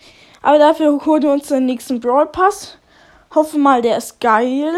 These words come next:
Sonst raste ich aus, weil ich dann diesen, lieber diesen Geist Squeak gekauft hätte. Der ist nämlich richtig geil, der Skin. Und auf jeden Fall schade, dass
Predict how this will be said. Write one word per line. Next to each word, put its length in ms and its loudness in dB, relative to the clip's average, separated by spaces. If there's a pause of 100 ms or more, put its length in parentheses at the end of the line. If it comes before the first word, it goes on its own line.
(1160)
Sonst 500 -4
raste 300 -8
ich 240 -10
aus, 400 2
weil 160 -2
ich 180 -12
dann 240 -2
diesen, 540 -8 (320)
lieber 220 -2
diesen 360 -6
Geist 600 0
Squeak 380 -6
gekauft 480 -6
hätte. 200 -4
Der 140 -2
ist 100 -10
nämlich 240 -12
richtig 320 -20
geil, 220 -6
der 120 -8
Skin. 320 -14 (1120)
Und 140 -2
auf 200 0
jeden 240 -4
Fall 340 0
schade, 640 -2
dass 440 -4